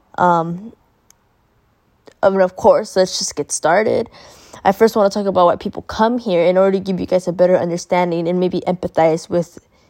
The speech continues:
the illegal immigrants that I'm talking about. I wanna humanize them. People have been coming here since the nineteen twenties. Most come here to achieve the American dream.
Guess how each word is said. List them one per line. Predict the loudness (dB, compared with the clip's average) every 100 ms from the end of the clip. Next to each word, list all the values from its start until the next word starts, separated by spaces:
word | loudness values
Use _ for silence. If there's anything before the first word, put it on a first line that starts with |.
| _
the | 0 4
illegal | 6 4
immigrants | 4 2 0 -2
that |
I'm | -6
talking | -2 -2 -2 -4 -6
about. | -4 -4 -2
I | 2
wanna | 2 2
humanize | -2 -2 -2 -2 -4 -6 -8
them. | -10 -10 -14 _ _ _ _ _ _ _ _ -20 -20 -20 _ _
People | -4 4 4
have | 4
been | -2
coming | 0 2
here | 2
since | 0
the | -4
nineteen | -2 0 -2 -4
twenties. | -2 -2 -2 -6 -10 -8
Most | 0 2 2 0
come | 0 0
here | 0 -2
to | -4
achieve | -6 -4 -4 0
the |
American | -2 0 -2 -2 -4 -6
dream. | -6 -8 -8 -8